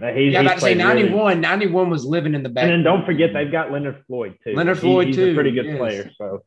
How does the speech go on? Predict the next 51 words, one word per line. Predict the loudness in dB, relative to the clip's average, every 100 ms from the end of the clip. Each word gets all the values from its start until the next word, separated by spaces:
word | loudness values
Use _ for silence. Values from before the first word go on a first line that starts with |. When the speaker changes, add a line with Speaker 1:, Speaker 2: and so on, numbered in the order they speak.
| _
Speaker 2:
Yeah, | -6 -2 0 -2 0
Speaker 1:
how | 2 2 2
Speaker 2:
so | -4 -6
Speaker 1:
that's | 0 0 0
gonna | -2
be, | 0 -2 -4
you | -12 -10 -8
know, | -2
we | 0
can | 0 -2
discuss | -6 -6 -8 -6
that | -6
at | -4
a |
later | -4 -6 -8 -14
time, | -16 -12
but | -12 -8
that, | -6 -4
Speaker 2:
Oh, |
Speaker 1:
that's | 0 -2 -2
gonna | -4
be | -4
the |
Speaker 2:
yeah. | -2
Speaker 1:
biggest | -4 -4 -8 -10
key | -12
in | -10
the | -8
game. | -8 -8 -6
But, | -6 -8
you | -10
know, | -12 -12 -16 _
it's | -20 -20 _ _ _ _ _ _
a | -4
dream | 0 0 0
season, | -2 -2 -2 -6
and | -6
it's | -10 -10
one | -8 -4
away | -2 -2 -2
from | -8
being | -6 -6 -8
probably | -8 -4 -2
the, | -4 -10 -14 -14
I, | -10 -8
I | -6
can't | -6 -6
name | -6 -6
a |
bigger | -4 -6 -6 -10
turnaround | -12 -8 -6 -8 -10